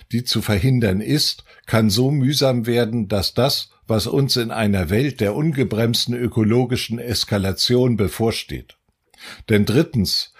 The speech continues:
wenn wir nicht Gott und die Welt in Bewegung setzen, wird das Leben im Laufe dieses Jahrhunderts immer mehr zum Überleben in einer Welt,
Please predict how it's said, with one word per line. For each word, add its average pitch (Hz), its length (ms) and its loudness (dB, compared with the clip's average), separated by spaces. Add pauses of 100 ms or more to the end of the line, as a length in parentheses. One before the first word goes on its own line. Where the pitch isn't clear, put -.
(220)
wenn 113 240 2
wir 147 180 4
nicht 127 280 0
Gott 156 200 -2
und 90 200 -4
die 123 160 0
Welt 123 260 2
in 98 180 -2
Bewegung 107 540 0
setzen, 98 640 -4
wird 110 180 0
das 104 220 0
Leben 131 400 2
im 107 160 2
Laufe 117 400 0
dieses 117 420 -2
Jahrhunderts 117 640 0
immer 139 380 -2
mehr 113 260 0
zum 110 280 -4
Überleben 104 760 0
in 113 180 -4
einer 98 400 -2
Welt, 110 320 0